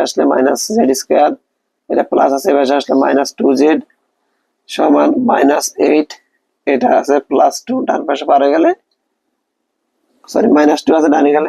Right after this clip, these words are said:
প্লাস টু হয়ে যাবে, প্লাস টু। এটা দেখো মাইন-, প্লাস জেড স্কয়ার মাইনাস জেড স্কয়ার কাটা, বা দুইটা জেড থেকে একটা আছে, দুইটা আছে মাইনাস, একটা আছে প্লাস, দুইটার থেকে একটা গেলে থাকে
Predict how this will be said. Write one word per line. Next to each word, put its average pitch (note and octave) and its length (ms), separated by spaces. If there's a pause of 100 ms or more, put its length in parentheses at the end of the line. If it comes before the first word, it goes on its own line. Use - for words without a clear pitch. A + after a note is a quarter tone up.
(140)
প্লাস - 260
টু - 100
হয়ে - 120
যাবে, - 140 (540)
প্লাস - 200 (120)
টু। A3 80 (1300)
এটা D3 180
দেখো D3+ 160 (100)
মাইন-, C#3+ 220 (160)
প্লাস - 260 (340)
জেড C#3 140 (120)
স্কয়ার D#3 260 (100)
মাইনাস C#3+ 220
জেড C3 160
স্কয়ার C#3 180
কাটা, - 240 (1160)
বা E3 280 (520)
দুইটা C4 280
জেড - 260
থেকে E3+ 160
একটা E3+ 360
আছে, C#3 200
দুইটা C#3 260
আছে C#3 120 (120)
মাইনাস, C#3+ 340 (100)
একটা - 180
আছে C3 140
প্লাস, G3+ 200
দুইটার C#3 240
থেকে C#3+ 160
একটা - 240
গেলে C#3 200
থাকে - 200